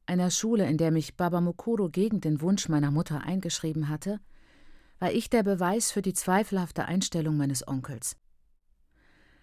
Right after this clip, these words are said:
Denn warum entschied sich ein Mann für eine Schule, in der die Ausbildung des Kindes der Ausbildung überlegen war, die den Kindern anderer Leute zuteil wurde?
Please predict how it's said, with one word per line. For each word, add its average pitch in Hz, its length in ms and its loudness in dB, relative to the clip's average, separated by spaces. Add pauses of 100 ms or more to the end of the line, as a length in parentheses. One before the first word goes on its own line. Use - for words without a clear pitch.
(280)
Denn 165 140 4
warum 185 320 6
entschied 233 400 0
sich - 220 -2
ein 165 140 2
Mann 165 180 4
für - 160 -4
eine 165 220 -4
Schule, 202 520 -4
in 175 140 -2
der 180 100 2
die 165 160 0
Ausbildung 190 580 -2
des 165 260 -8
Kindes 196 420 -2
der 202 320 -2
Ausbildung 160 540 -4
überlegen 151 540 -2
war, 180 260 -4 (500)
die 180 60 2
den 165 160 6
Kindern 190 360 4
anderer 196 420 2
Leute 135 320 -2
zuteil 143 500 -6
wurde? 131 280 -6